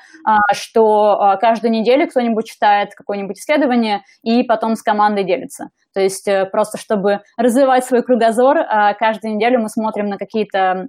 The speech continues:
а, новинки, новые исследования, которые происходят, просто чтобы не отставать от то, э,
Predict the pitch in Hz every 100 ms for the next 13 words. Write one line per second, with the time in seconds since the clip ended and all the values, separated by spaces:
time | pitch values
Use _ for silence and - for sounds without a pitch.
0 | - 190 190 185 208 208 202 226 - 214
1 | 196 196 196 190 190 214 196 196 185 -
2 | - 196 190 190 185 233 294 302 - _
3 | - _ 208 220 226 - 226 202 214 202
4 | 208 208 208 - 214 202 190 185 -